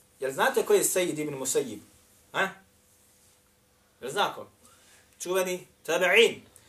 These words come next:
Jedan od najvećih islamskih učenjaka po pitanju tabe'ina. Najveći je bio. Čak njegovi merasi ili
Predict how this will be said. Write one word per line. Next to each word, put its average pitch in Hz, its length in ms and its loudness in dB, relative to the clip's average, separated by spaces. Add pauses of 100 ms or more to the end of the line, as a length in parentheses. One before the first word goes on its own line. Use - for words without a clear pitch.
(420)
Jedan 190 240 6
od 202 100 -2
najvećih 262 880 6
islamskih 190 560 2
učenjaka 196 840 2
po 180 120 2
pitanju 185 680 -2
tabe'ina. 165 420 -2
Najveći 196 440 0
je 151 60 0
bio. 131 180 -8 (1000)
Čak 226 300 2
njegovi 208 280 4
merasi 180 440 4
ili 160 240 -4